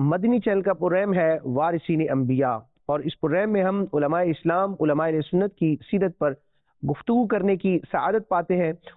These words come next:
اور ان کی زندگی کے مختلف گوشوں پر کچھ سوچنے اور سمجھنے کی کوشش کرتے ہیں کہ کس طرح ان علماء کرام نے دین اسلام کی خدمت کی ہے اور کس انداز میں نبی کریم رؤوف الرحیم صلی اللہ تعالی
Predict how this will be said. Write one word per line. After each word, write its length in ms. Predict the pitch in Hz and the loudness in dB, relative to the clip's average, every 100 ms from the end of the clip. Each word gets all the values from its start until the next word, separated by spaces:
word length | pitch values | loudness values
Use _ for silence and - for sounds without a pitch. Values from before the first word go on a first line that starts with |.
| _ | _
اور 120 | 196 - | -4 0
ان 160 | 247 | 0
کی 140 | 202 240 - 165 | 0 0 0 0
زندگی 440 | 151 226 220 208 220 | 2 2 2 2 0
کے 180 | 214 202 | 2 2
مختلف 460 | 170 185 - 220 185 147 | 2 0 -2 -2 -2 0
گوشوں 280 | 185 226 185 | 0 0 0
پر 140 | 170 175 - _ _ _ | -2 -4 -10 _ _ _
کچھ 220 | 214 - 214 214 - _ - | -4 0 0 -2 -6 _ -20
سوچنے 440 | - 202 208 233 | -4 -2 2 2
اور 100 | 226 | 2
سمجھنے 380 | 190 180 180 190 | 2 0 0 0
کی 100 | 175 165 | 0 -2
کوشش 280 | 156 - 135 | -2 -2 -4
کرتے 280 | - 123 139 | -4 -2 -2
ہیں 140 | 135 | -2
کہ 160 | 113 120 113 | -2 -4 -2
کس 160 | - 240 | -4 -2
طرح 280 | - 170 190 180 | -2 0 -2 -2
ان 140 | 214 180 | -2 0
علماء 260 | 165 165 180 160 | 0 2 0 0
کرام 300 | 165 180 220 | 0 0 2
نے 160 | 175 160 123 117 | 0 0 -4 0
دین 180 | 180 214 | 2 2
اسلام 500 | 170 - 175 185 185 | 0 -2 -2 -2 0
کی 220 | 185 175 - - | 0 0 -2 -4
خدمت 340 | 208 214 226 | -2 0 0
کی 160 | - 170 | 0 0
ہے 120 | 151 143 - | 0 -2 -4
اور 120 | 185 - | -4 -2
کس 180 | 262 - | -4 -4
انداز 480 | 190 185 165 208 240 | -2 0 0 0 0
میں 160 | 214 190 | 0 2
نبی 340 | 151 160 190 | 2 2 0
کریم 380 | 185 175 202 220 196 147 | 0 0 2 0 0 -2
رؤوف 280 | 226 277 | 0 -2
الرحیم 440 | 233 185 - 196 156 - - _ - | 0 0 0 0 0 -4 -18 _ -8
صلی 200 | - 277 | -2 0
اللہ 400 | 233 196 202 208 214 | 0 0 0 0 0
تعالی 380 | 190 185 190 | 2 2 0